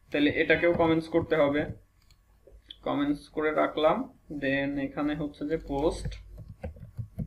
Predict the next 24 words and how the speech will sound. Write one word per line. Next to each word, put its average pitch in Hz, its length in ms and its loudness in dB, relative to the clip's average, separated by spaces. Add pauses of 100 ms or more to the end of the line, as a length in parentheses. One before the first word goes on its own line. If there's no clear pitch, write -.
(300)
আপডেট 269 320 -2 (120)
সাকসেস, - 460 -2 (760)
আর 139 80 2 (100)
যদি 147 240 -2
কোনো 160 120 0 (100)
এরর 175 240 6
আসে - 160 -6
তাহলে 165 200 2
এরর 135 260 2
দিবে। - 160 -8 (240)
দেখেন 143 220 4 (420)
আমি 175 240 2
just 208 220 0
হচ্ছে 208 160 2 (140)
ইমেজটাকে 202 540 4
হচ্ছে 180 220 2
যে 170 120 10
হাইড 139 260 8
করছি, 135 260 -4
আর 147 100 2
বাদ 156 180 10
বাকি 165 160 4 (100)
সবকিছু 170 400 0 (520)
ঠিকঠাক 143 380 4